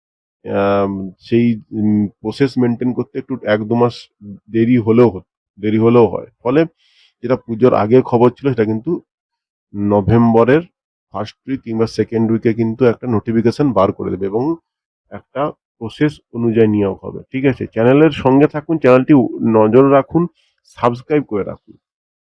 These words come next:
সাবস্ক্রাইব না করলে এই ইনফরমেশনগুলো পাবেন না এবং আপনারা, আহ, খবরটি পাবেন না।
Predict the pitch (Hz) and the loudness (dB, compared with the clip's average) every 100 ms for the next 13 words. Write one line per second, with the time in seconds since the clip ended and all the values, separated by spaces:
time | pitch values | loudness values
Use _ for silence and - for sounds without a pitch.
0 | _ _ _ _ _ 104 113 - 156 147 | _ _ _ _ _ -8 -8 -2 0 4
1 | 151 151 151 156 - 151 151 139 - 147 | 4 4 4 4 4 4 4 2 -2 -2
2 | 143 147 143 151 127 143 151 156 117 120 | 0 0 2 4 4 4 2 0 0 2
3 | 151 160 _ _ _ 113 - 131 135 170 | 0 -2 _ _ _ -14 -6 -2 0 -2
4 | - _ _ _ _ - 120 117 113 - | -6 _ _ _ _ -4 0 2 2 -2
5 | - 127 147 - - 101 98 98 95 | -6 -2 -2 -4 -8 -6 -6 -8 -10